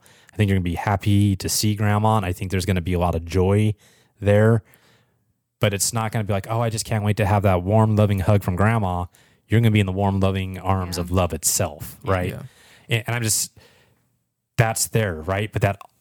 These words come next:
Speaker 1: to lead into that, though, all this other stuff is necessary. It's like childbirth, right? Labor pains to, to produce us into our real purpose. So, um, we'll leave it there. We, we hit a lot of heavy concepts, I think, today.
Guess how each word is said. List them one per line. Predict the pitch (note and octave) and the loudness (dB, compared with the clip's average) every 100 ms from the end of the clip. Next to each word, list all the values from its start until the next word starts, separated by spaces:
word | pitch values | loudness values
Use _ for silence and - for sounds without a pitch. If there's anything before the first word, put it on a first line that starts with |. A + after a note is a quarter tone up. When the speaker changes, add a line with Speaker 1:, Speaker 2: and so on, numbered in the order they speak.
| _ _ _ - | _ _ _ -6
Speaker 1:
to | A#2 | -6
lead | F2+ A2+ C3 C#3 B2 | -2 -2 0 -4 -6
into | A2+ A#2 B2+ A2 | -8 -6 -6 -6
that, | F#2+ F2+ | -6 -6
though, | F#2 F2+ F2+ | -6 -6 -4
all | G2+ G#2+ | -4 -2
this | A2 | -2
other | G#2 G#2 | -4 -4
stuff | - G2 | -6 -6
is | F#2 | -6
necessary. | F#2+ F#2 F#2 - D#2+ E2 | -2 -2 -4 -10 -8 -2
It's | F#2+ | 0
like | F2+ _ _ | -2 _ _
childbirth, | - - F#2 E2+ E2 D#2 - | -6 0 0 0 -2 -6 -2
right? | E2+ F2+ - _ - A3 - | -2 -2 -8 _ -20 -20 -2
Labor | G#2 G2+ G2+ | -2 0 -4
pains | - F2+ F2 E2+ D#2+ - _ _ _ _ _ - | -6 -8 -6 -4 -6 -6 _ _ _ _ _ -4
to, | A2 | -4
to | G2 F#2 | -2 -4
produce | - - G#2 F#2 G#2+ G2+ | -4 -2 0 4 4 4
us | F#2+ F2 - | 2 0 -2
into | G2+ G2 - F2+ | -2 -2 0 0
our | D#2+ | 0
real | F2+ E2+ | 0 0
purpose. | E2 D#2+ D#2+ - - - _ _ - | -2 -8 -6 -6 -6 -10 _ _ -10
So, | - E2 D#2 - _ - _ _ _ _ | -4 -4 -4 -12 _ -20 _ _ _ _
um, | G#2+ G2 F#2 E2+ E2+ _ - | -4 0 0 -4 -12 _ -2
we'll | A#2+ | 2
leave | C#3 C3 | 4 2
it | A#2 | -2
there. | F#2+ F#2 F#2 - _ _ - - | -4 -6 -8 -12 _ _ -18 -4
We, | A2+ | 0
we | G2+ | 2
hit | F#2+ | 2
a | F#2+ | 2
lot | F2 | 2
of | F#2 | 0
heavy | F2 | -2
concepts, | - F2+ F2+ F#2 | -2 -2 0 -2
I | |
think, | F2 F2+ | -4 -2
today. | F2+ F2+ | -2 -2